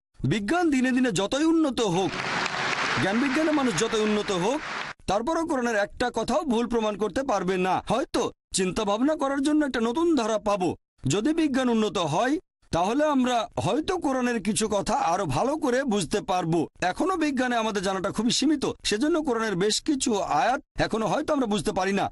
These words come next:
তার মানে এই না যে আধুনিক সমাজ ব্যবস্থার সাথে তাল মিলিয়ে সেই কথাটার একটা ব্যাখ্যা দিয়ে দেবেন।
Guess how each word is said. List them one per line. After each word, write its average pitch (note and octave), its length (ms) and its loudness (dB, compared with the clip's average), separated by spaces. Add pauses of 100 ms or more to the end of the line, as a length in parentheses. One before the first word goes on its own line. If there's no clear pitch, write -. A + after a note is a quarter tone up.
তার F#3 220 0
মানে D4+ 240 2
এই A3 320 2
না A#3 360 0
যে D3 160 0
আধুনিক A3 640 0
সমাজ F#3 320 0
ব্যবস্থার C4 400 -2
সাথে A#3 240 -2
তাল F#3+ 200 0
মিলিয়ে B3+ 300 2
সেই F#3 220 0
কথাটার A3 380 -2
একটা G3 200 -2
ব্যাখ্যা A3 400 -2
দিয়ে A3+ 160 0
দেবেন। E3 220 0